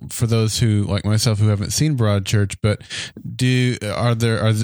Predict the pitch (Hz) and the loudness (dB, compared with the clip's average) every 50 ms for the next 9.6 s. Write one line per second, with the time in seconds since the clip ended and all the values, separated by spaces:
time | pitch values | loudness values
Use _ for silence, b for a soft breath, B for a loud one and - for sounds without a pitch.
0 | - - 113 107 110 113 110 - - 139 131 - - 143 131 131 120 - 139 127 | -2 0 0 2 2 0 0 0 0 0 0 2 0 2 2 0 0 0 0 0
1 | 123 123 120 - - 120 110 104 104 107 104 101 101 113 117 131 147 151 143 139 | 0 0 0 0 0 0 0 2 0 0 0 0 2 2 2 2 0 0 -2 -4
2 | - - 135 143 143 - - 147 151 151 151 147 147 151 156 160 - 123 113 - | -4 -2 0 0 0 0 0 0 0 2 2 2 2 2 0 0 -2 -2 -2 -2
3 | 107 117 113 - - - _ - 123 127 127 123 117 117 117 113 143 160 160 135 | 0 0 0 0 -2 -8 _ -4 -2 0 0 2 0 0 0 0 0 0 2 2
4 | 117 110 104 104 110 117 113 113 113 117 113 113 113 110 107 _ _ _ _ _ | 2 2 2 2 2 2 2 2 2 2 2 4 2 2 0 _ _ _ _ _
5 | _ _ _ - 117 117 113 - 123 110 117 110 110 104 107 101 - - 131 127 | _ _ _ -4 -2 -2 0 0 0 0 2 0 0 2 0 -2 -2 0 0 2
6 | 117 113 113 - - 117 110 - - 107 - - 151 156 - 160 139 - - 113 | 2 2 0 0 0 0 0 0 -2 -2 0 0 -2 0 0 0 0 0 0 2
7 | 107 104 101 101 110 - - 110 104 101 101 113 147 147 - - - 117 101 98 | 2 2 0 0 -2 -2 0 2 2 4 4 4 2 2 0 0 0 2 2 2
8 | 98 98 98 101 98 101 104 107 98 98 101 98 98 95 87 71 82 - 110 107 | 2 2 2 2 0 0 -2 -4 -2 0 0 0 2 0 -2 -4 -2 0 0 2
9 | 107 110 107 - 113 107 - - 110 101 - | 2 0 0 -2 -2 -2 0 2 0 0 0